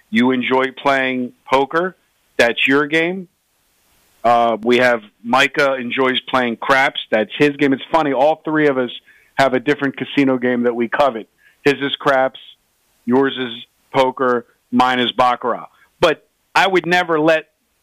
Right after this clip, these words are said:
if I sit down at the baccarat table, the envelope in my pocket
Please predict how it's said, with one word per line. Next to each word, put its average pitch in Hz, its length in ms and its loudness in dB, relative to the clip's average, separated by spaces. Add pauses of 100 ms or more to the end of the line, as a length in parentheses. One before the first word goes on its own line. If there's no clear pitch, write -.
(140)
if 120 140 -4
I 147 100 4
sit 170 240 -6
down 160 180 2
at 139 100 -4
the 131 60 -4
baccarat 131 520 0
table, 135 360 0
the 120 160 0
envelope 139 540 2
in 123 80 0
my 120 160 2
pocket 123 400 0